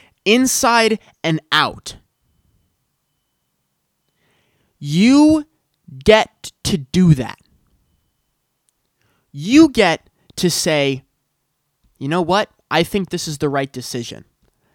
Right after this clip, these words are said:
And if somebody says, "Oh, I don't think so," you look them in the eye and you say, "Who are you to tell me what to do?"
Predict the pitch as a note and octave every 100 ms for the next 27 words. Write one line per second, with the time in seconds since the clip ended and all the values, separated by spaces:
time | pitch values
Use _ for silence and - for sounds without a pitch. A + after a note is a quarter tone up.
0 | _ _ _ _ - E3+ E3+ - - -
1 | G3+ A3+ C#4+ D4 D4 - _ _ _ -
2 | - G#3+ F3+ C#3+ D3+ _ _ _ _ _
3 | - F#3+ F#3+ B3+ G#3 - B3 C4 - C3+
4 | A#2+ A#2+ _ _ _ _ _ _ _ _
5 | - G#3 B3+ F3 F#3+ D4+ - D#4+ D#4 D4+
6 | C4+ A#3+ - - F3 A#3 A3 A2 D2+ _
7 | _ _ _ _ _ _ _ _ - A3
8 | B3+ A#3+ - B3 A#3 G#3+ _ _ _ _
9 | _ _ _ _ _ _ - - - D#4
10 | E4 D#4 C4+ F#3 F#3+ B3+ C4 - A3+ -
11 | - A3+ G#3+ F#3 F#3 A#3+ A3 F#3 D3+ -
12 | F3+ B2+ - F3+ G#3 -